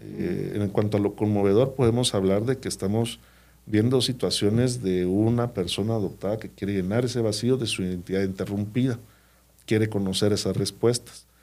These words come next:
Speaker 1: Nosotros, cuando propiciamos este proceso, buscamos que la persona adoptada tenga apoyo psicológico en el extranjero.
Speaker 2: Mm.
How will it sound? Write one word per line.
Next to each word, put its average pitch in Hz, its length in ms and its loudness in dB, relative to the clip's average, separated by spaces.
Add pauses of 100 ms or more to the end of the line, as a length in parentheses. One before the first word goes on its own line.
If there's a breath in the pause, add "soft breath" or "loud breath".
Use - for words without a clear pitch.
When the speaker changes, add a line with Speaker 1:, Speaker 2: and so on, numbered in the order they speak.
(420 soft breath)
Speaker 1:
Nosotros, 143 380 2
cuando 123 280 2
propiciamos 127 640 2
este 143 180 -4
proceso, 127 460 0
buscamos 117 560 -2
que - 160 -6
la 101 80 -2
persona 104 440 -2
adoptada 107 380 0
tenga 98 280 -4
apoyo 98 240 -2
psicológico 90 580 -6
en 87 80 -8
el 80 60 -10
extranjero. 101 560 -4
Speaker 2:
Mm. 170 380 -6